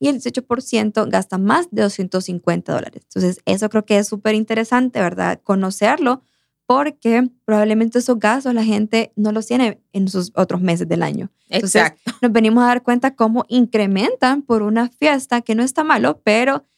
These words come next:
Speaker 1: es como hemos dicho siempre, es estar conscientes de poder evitarlo para no caer en problemas de deudas.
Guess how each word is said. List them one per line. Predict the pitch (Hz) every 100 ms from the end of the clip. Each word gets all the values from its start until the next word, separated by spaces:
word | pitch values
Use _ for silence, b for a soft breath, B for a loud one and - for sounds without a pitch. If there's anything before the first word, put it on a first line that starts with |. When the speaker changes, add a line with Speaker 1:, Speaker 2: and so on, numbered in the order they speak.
| _
Speaker 1:
es | - 190 190
como | - 202
hemos | 208 226
dicho | 247
siempre, | 254 247 233 254
es | 202 208
estar | 202 196 202
conscientes | 190 175 175 - 233 339 262 254 - _ _ _ _
de | 214 214
poder | 208 185
evitarlo | 196 208 - 185 262 302 277
para | - 180 180
no | 185 175 170 - - _
caer | 214 180 147
en | 156
problemas | 185 165 165 -
de | 135 120
deudas. | 57 - 196 -